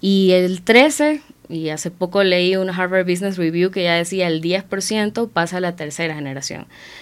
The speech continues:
Actualmente nosotros estamos en la tercera generación. ¿Y cuál es el motivo de estos datos? Realmente,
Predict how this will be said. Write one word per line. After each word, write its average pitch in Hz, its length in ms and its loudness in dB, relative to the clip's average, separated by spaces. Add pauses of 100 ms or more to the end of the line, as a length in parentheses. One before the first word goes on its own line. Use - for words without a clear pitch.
(140)
Actualmente 180 520 0
nosotros 180 260 -4
estamos 180 340 -4
en 175 60 -4
la 170 100 -4
tercera 151 400 -6
generación. 135 540 -12 (580)
¿Y 226 360 2 (120)
cuál 277 220 2
es 302 80 4
el 277 80 4
motivo 226 580 2
de 208 120 0
estos 214 280 -8
datos? 220 380 0
Realmente, 269 600 2